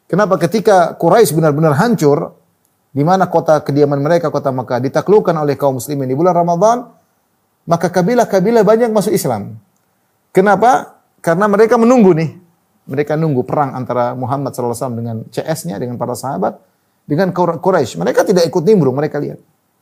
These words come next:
Lihat, kalau ternyata Muhammad menang, sudah mereka tinggal ikut.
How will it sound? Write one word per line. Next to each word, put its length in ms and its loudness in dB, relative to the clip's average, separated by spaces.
Lihat, 320 -4
kalau 240 4
ternyata 480 -2
Muhammad 320 0
menang, 240 0
sudah 240 2
mereka 240 2
tinggal 240 0
ikut. 400 -6